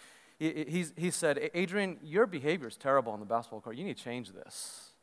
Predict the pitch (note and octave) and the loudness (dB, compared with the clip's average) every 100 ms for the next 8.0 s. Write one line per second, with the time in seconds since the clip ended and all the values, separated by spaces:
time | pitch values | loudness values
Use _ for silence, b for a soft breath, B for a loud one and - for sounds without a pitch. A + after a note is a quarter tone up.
0 | _ _ _ _ _ _ - D#3 E3+ G3+ | _ _ _ _ _ _ -10 -8 4 8
1 | E3 - F3 F#3+ - - F3+ F3+ F3+ F3+ | 8 12 12 12 10 -4 -4 -2 -2 -2
2 | C3 A#2+ B2 D3 F#3 E3 D3 D#3 E3 D3 | -2 0 4 8 6 4 4 6 6 2
3 | C#3 F3 F#3 F#3 F#3+ - - - _ _ | 0 2 0 -2 -4 -6 -8 -12 _ _
4 | _ _ _ - E3 G3+ F#3 F#3 D3 B2 | _ _ _ 6 8 10 8 6 2 2
5 | E3+ G#3+ F3 D3+ C#3 C3+ B2 A#2+ A#2+ G#2+ | 2 2 2 2 6 4 2 -4 -4 -4
6 | - - _ _ - D3+ F3 A3+ C#4 F4+ | -8 -16 _ _ -6 -4 6 8 8 6
7 | - C4+ A#3+ C#4 F#4+ G#4+ F#4 A3 A#2 A#2 | 12 12 12 12 12 12 2 2 2 0